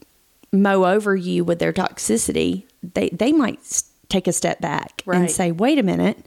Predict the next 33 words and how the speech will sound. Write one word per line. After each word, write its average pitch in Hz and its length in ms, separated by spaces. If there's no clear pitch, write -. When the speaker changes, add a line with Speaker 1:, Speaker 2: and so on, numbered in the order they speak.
Speaker 2:
Yeah. 196 120
Speaker 1:
I'm 214 80
not 220 180
having 185 220
the 175 100
same 175 260
relationship 262 600
with 233 60
this 233 140
person, 226 340
or 185 80
I'm 180 140
not 180 140
doing 226 160
this." 220 120
And 202 380
I 196 100
think 214 440
that 180 460
in 226 140
the 208 100
long 226 340
run, 170 280
even 190 280
though 180 100
it 175 140
may 180 100
be 175 160
hard 175 260
on 170 120
the 165 60
front 196 280
end, 170 300